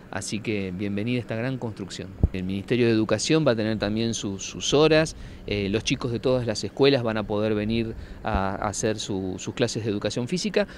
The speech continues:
pero por sobre todo también las competencias, los torneos, este, escolares, eh, de toda la provincia para, para llevarlo acá adelante, este, en conjunto con la,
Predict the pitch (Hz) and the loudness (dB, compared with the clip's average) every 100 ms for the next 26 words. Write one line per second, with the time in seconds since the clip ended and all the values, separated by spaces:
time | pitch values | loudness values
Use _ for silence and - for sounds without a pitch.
0 | - 160 151 156 143 156 156 214 185 147 | 0 6 8 8 6 6 8 8 8 4
1 | 156 143 - 123 120 120 160 165 151 139 | 4 2 2 0 2 4 6 6 6 2
2 | 139 - - - 123 120 127 123 135 135 | 0 -2 -12 0 0 2 -2 -2 0 2
3 | 131 120 - 107 - 113 104 98 98 110 | 2 0 -4 -6 -4 -2 0 0 0 0
4 | - 120 160 160 139 135 127 - - - | 2 4 6 8 8 6 4 -8 -20 -6
5 | - 110 110 117 175 175 143 135 135 156 | 0 2 4 4 6 6 4 4 4 2
6 | 180 175 143 113 113 110 110 107 107 104 | 2 0 0 -2 -2 -4 -4 -2 -2 0
7 | 117 120 123 120 117 117 113 113 123 143 | 0 2 2 0 2 2 2 2 2 2
8 | 143 165 170 - - - 104 110 101 107 | 0 0 -2 -14 -10 -6 -4 -2 0 0
9 | 110 110 123 117 110 107 104 98 | -2 -2 0 0 0 2 0 0